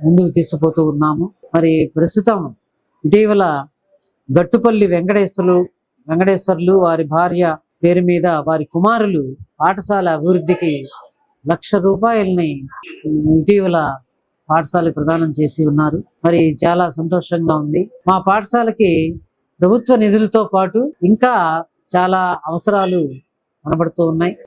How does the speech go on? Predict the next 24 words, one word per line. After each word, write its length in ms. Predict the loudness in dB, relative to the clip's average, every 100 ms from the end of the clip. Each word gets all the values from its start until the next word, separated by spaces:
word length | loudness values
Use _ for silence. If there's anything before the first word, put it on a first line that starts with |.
| _ -2
మరి 300 | 0 0 0
గ్రౌండ్ 360 | 0 0 0 0
డెవలప్మెంట్ 520 | 0 -2 -2 -4 -2
కి 100 | -2
ఒక 200 | -2 -6
స్టేజ్ 440 | -2 0 2 0
నిర్మాణం 440 | -2 -2 -2 -2 -2
కావాలి. 380 | -2 -2 -4 -8 _ _ -2
మరి 460 | 0 2 2 2 0
అదేవిధంగా 500 | 0 2 2 0 0
గ్రౌండ్ 480 | -2 0 0 0 0
డెవలప్మెంట్ 560 | 0 0 -2 -2 -4 -2
కి 360 | -2 -2 -6 -16 _ -4
కొంత 220 | -2 0
ఆర్థిక 680 | 0 0 0 -2 0 -2 -4 -8
సహాయం 360 | -2 -2 0 -2
అవసరంగా 500 | -4 -2 -2 0 -2
ఉంది. 340 | -2 -4 -4 _ _ -2
మన 360 | 0 0 -4 -8 _ -20 _ _ _ _ 2
ఎమ్మెల్యే 400 | 2 4 2 2
గారు, 260 | 0 0 0
ప్రస్తుత 380 | -2 -2 0 0
ఎమ్మెల్యే 500 | 2 0 2 2 2
గారు 340 | 0 0